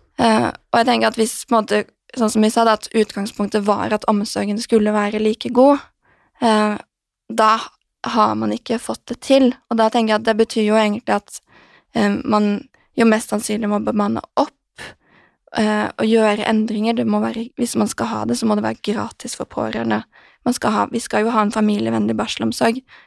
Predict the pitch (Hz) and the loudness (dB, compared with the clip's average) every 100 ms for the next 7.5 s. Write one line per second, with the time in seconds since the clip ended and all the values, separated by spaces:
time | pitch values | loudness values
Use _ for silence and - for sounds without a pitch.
0 | - 214 214 220 214 - - 180 - 208 | -2 0 0 -4 -6 -8 -4 -4 -4 -10
1 | - 214 214 - 226 - 220 214 - _ | -6 -6 -6 -8 -10 -4 -2 -2 -4 _
2 | _ _ _ - - 233 214 214 269 370 | _ _ _ -8 0 2 2 2 2 2
3 | - _ _ _ _ _ _ 254 233 226 | -4 _ _ _ _ _ _ 2 4 4
4 | - 240 220 240 233 247 - 208 - 214 | 2 2 2 0 -4 -6 -2 -2 0 0
5 | 220 240 220 214 214 226 220 214 208 - | 2 4 2 0 0 -2 -2 -2 -2 -2
6 | 226 233 233 214 - - 226 233 226 240 | -2 0 -2 -4 -8 -10 -6 -2 0 0
7 | 233 - - 277 | -4 -2 2 4